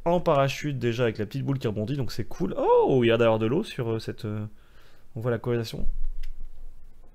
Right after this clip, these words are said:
Alors ça, ça, ça fait longtemps qu'on n'a pas vu d'eau sur une planète. Enfin sur une lune pour le coup. Donc le temps que ça génère, je vais pas pouvoir sortir de, je peux pas sortir en général tout de suite.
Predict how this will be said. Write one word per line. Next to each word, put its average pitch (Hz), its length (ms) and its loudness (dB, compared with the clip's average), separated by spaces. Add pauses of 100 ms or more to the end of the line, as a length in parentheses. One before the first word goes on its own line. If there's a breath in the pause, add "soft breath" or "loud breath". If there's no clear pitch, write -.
(680)
Alors 104 180 -6
ça, 160 240 -4 (1040)
ça, - 60 -12
ça 104 160 -10
fait 110 140 -8
longtemps 139 520 -6
qu'on 151 80 0
n'a 117 80 0
pas 117 100 2
vu 110 140 -2
d'eau 143 120 -2
sur - 140 -6
une 104 100 -4
planète. 123 320 -6 (1040 soft breath)
Enfin 101 160 -8
sur 101 160 -4
une 117 80 -2
lune 104 300 -2
pour 98 180 -8
le 98 80 -6
coup. 180 320 -4 (220)
Donc 101 200 -10 (100)
le 120 100 -6
temps 135 120 2
que 131 60 -4
ça 135 100 4
génère, 123 300 2
je 107 80 -2
vais 98 40 -2
pas 110 100 0
pouvoir 113 160 -4
sortir 107 180 -4
de, 101 160 -2
je - 100 -14
peux - 80 -12
pas 110 140 -6
sortir 107 260 -6
en 104 60 -2
général 101 180 -2
tout 107 60 -8
de - 60 -14
suite. 131 260 -8